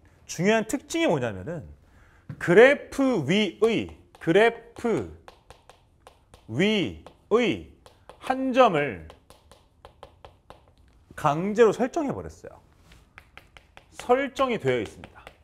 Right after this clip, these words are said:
그래서 여러분들이 놓칠 수밖에 없는 단서가 있어. 만약에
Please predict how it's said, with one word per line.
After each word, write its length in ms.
그래서 520
여러분들이 680
놓칠 460
수밖에 440
없는 180
단서가 380
있어. 360
만약에 760